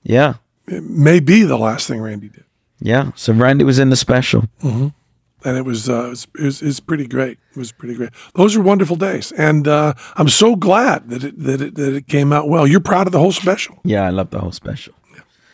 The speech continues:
Speaker 1: yeah, probably not gonna make another one. <laughs> I mean, what a nightmare. 'Cause the thing is, we shot, we shot the whole magic show, and we, I assumed the special would be the live show on stage continuously. But,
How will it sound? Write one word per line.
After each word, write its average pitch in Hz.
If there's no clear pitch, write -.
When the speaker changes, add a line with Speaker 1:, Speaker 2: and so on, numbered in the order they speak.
Speaker 1:
yeah, 104
probably 165
not 147
gonna 131
make 117
another 95
one. -
<laughs> -
I -
mean, 208
what 214
a -
nightmare. 180
'Cause 202
the 240
thing 294
is, 185
we 220
shot, 240
we 190
shot -
the 175
whole 185
magic 175
show, 123
and 117
we, 190
I 202
assumed 165
the -
special 123
would 143
be 156
the 147
live 156
show 123
on 139
stage 113
continuously. 127
But, 175